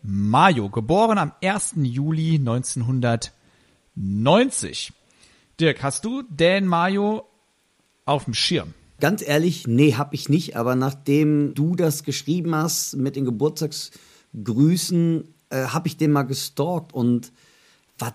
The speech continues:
Speaker 2: doch recht angetan und wollte mich mal ein bisschen mehr mit dem beschäftigen. Ich kann euch allen nur empfehlen, wenn ihr Dan Mayo nicht kennt,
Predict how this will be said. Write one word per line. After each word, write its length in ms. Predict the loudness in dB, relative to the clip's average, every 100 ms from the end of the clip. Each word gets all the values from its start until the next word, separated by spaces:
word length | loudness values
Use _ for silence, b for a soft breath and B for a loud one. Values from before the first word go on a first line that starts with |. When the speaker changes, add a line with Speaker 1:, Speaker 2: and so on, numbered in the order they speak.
| _
Speaker 2:
doch 260 | -4 -4 -2
recht 280 | -2 -2 -6
angetan 580 | -4 0 0 0 -2 0
und 140 | 0
wollte 160 | 0 -2
mich 140 | -2
mal 80 | -2
ein 80 | -2
bisschen 340 | -4 -2 0
mehr 180 | 2 0
mit 200 | 0 -2
dem 120 | -4 -4
beschäftigen. 500 | -4 -6 -6 -8 -8
Ich 160 | -10
kann 300 | -4 -2 -2
euch 320 | -2 -2 -4 -8
allen 240 | -2 2 4
nur 120 | 2
empfehlen, 440 | 0 0 0 0
wenn 100 | 0
ihr 120 | -2 -2
Dan 260 | 0 0
Mayo 320 | 0 2 2
nicht 280 | 0 -2 -4
kennt, 280 | -4 -2 -4